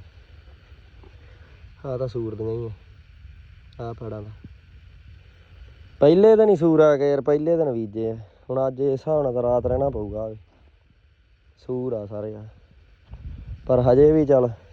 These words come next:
ਚੰਦਰੇ ਨੇ ਬਾਹਲਾ ਨਹੀਂ ਨੁਕਸਾਨ ਕਰਿਆ। ਖਾਲੇ ਪਾਉਣੇ, ਪਾਣੀ ਲਾਉਣਾ ਵੀ ਜ਼ਰੂਰੀ ਹੈ। ਉੱਧਰੋਂ ਅਜੇ ਝੋਨਾ ਅੜਿਆ ਖੜਾ ਹੈ,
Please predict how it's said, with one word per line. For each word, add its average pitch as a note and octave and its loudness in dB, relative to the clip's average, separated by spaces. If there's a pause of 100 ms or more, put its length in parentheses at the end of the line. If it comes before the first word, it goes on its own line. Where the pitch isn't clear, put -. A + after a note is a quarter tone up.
ਚੰਦਰੇ A#2+ 4
ਨੇ A#2 2 (1000)
ਬਾਹਲਾ C3+ 4
ਨਹੀਂ B2+ 0
ਨੁਕਸਾਨ A2+ -2
ਕਰਿਆ। A2 -2 (1300)
ਖਾਲੇ A2 4
ਪਾਉਣੇ, A2 2
ਪਾਣੀ A2 2
ਲਾਉਣਾ A2+ 4
ਵੀ A#2+ 4
ਜ਼ਰੂਰੀ A#2 2
ਹੈ। A2+ -8 (1040)
ਉੱਧਰੋਂ A#2+ 6
ਅਜੇ A#2+ 6
ਝੋਨਾ A2 4
ਅੜਿਆ A2 2
ਖੜਾ A#2 0
ਹੈ, G#2+ -8